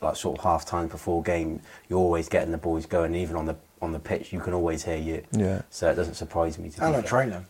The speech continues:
Speaker 1: Yeah.
Speaker 3: He's behind us
Speaker 1: <laughs>
Speaker 3: going, "Come on, lads, let's go." It's
Speaker 1: Yeah.
Speaker 3: always Brew, isn't it?
Speaker 2: Yeah.
Speaker 1: Yeah.
Speaker 2: No, it's, it's something that, um, I think's important for me. It's a, it's an
Speaker 1: Yeah.
Speaker 2: attribute of mine that I think's important to bring into
Speaker 3: Before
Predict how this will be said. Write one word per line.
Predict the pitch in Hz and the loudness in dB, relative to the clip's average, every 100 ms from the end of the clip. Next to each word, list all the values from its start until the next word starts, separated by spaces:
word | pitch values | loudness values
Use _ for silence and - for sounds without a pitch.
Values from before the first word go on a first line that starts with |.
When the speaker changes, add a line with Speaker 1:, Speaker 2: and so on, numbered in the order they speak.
| - | 4
Speaker 1:
Yeah. | 95 82 | 6 8
Speaker 3:
He's | 120 107 135 | 10 12 12
behind | 143 131 139 | 12 12 12
us | 135 127 | 12 12
Speaker 1:
<laughs> | 147 | 8
Speaker 3:
going, | 127 127 | 8 8
"Come | 175 170 | 8 12
on, | |
lads, | 160 175 - - 113 - 165 147 - | 12 12 12 10 10 12 12 12 12
let's | - 127 | 12 12
go." | 175 165 160 - | 12 12 12 6
It's | 160 147 | 0 6
Speaker 1:
Yeah. | 156 | 8
Speaker 3:
always | 139 | 8
Brew, | 123 175 123 | 10 10 10
isn't | 147 - | 8 2
it? | - | 12
Speaker 2:
Yeah. | 120 101 101 | 12 12 12
Speaker 1:
Yeah. | - | 12
Speaker 2:
No, | 110 123 123 | 12 12 12
it's, | 143 - | 12 12
it's | - - - | 10 10 12
something | 147 135 127 | 12 12 12
that, | 113 95 - - - | 12 12 6 -18 0
um, | 117 104 95 95 95 90 - - | 8 12 12 10 8 4 -2 -4
I | 101 | 4
think's | 104 98 | 6 6
important | 101 - 107 95 | 6 8 8 8
for | 101 | 4
me. | 101 101 | 6 6
It's | 101 - | 6 8
a, | 90 - | 6 6
it's | - | 0
an | 95 | 2
Speaker 1:
Yeah. | 95 | 2
Speaker 2:
attribute | - 92 90 | 4 4 4
of | 101 | 6
mine | 95 90 98 | 6 6 4
that | 101 | 4
I | |
think's | - 95 98 | 4 2 2
important | 95 92 - | 4 4 4
to | 101 | 4
bring | - - | 4 6
into | 98 | 8
Speaker 3:
Before | 156 156 156 156 | 10 10 10 8